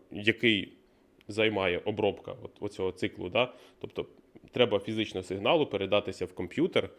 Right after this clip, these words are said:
і записатися в дані, для того, щоб в часі похибка була мінімальна.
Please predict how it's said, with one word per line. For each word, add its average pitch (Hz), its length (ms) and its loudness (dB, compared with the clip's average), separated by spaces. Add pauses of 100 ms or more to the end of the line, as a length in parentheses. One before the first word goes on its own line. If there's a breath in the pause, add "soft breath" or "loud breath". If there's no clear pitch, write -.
(340 soft breath)
і 101 160 0
записатися 104 640 2
в 98 40 -6
дані, 90 240 -2
для 95 100 -2
того, 120 180 4
щоб 104 140 -6
в - 120 -16
часі 139 440 0 (380 soft breath)
похибка 135 380 0
була 98 240 2
мінімальна. 104 540 -2